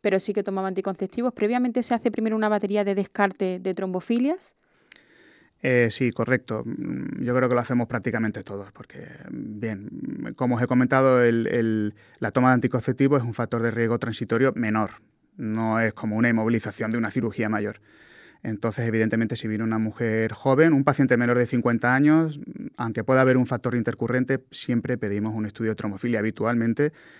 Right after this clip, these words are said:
Speaker 2: Puedo decir que en el noventa y muchos por ciento de los casos no encontramos nada, pero un paciente de menos de cincuenta años, una trombosis, en principio,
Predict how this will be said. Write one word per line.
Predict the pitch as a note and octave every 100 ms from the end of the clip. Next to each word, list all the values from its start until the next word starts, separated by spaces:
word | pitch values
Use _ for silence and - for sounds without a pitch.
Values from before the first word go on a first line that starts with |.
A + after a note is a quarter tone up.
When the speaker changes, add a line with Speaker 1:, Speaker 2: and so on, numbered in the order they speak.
| - _ _ - -
Speaker 2:
Puedo | G2+ G2+
decir | F#2+ A2
que | A2
en | G#2+
el |
noventa | G#2+ G#2+ G2+
y | G#2+
muchos | A#2+ -
por | -
ciento | - A#2+ A#2+
de |
los | A2+ -
casos | A#2 C3+
no | A#2
encontramos | A2+ A2 G#2+ G#2+ G#2
nada, | B2 C#3 F3+ - - - _
pero | A2 G#2 G2+
un | G#2+ G#2+
paciente | A2 A#2+ G#2+
de | A2
menos | A2 A2+
de | A2
cincuenta | A#2 G#2+ A2+ G#2+ A2+
años, | B2 C#3+ E3 - -
una | A2 A2+
trombosis, | A#2 A2 A#2 - G#2+ G#2+ A2 G#2+ - -
en | - B2 - G#2+
principio, | A#2 G#2 B2 A#2+ A#2 A2+ A2 A2 A2+ A2 A2 A2 G2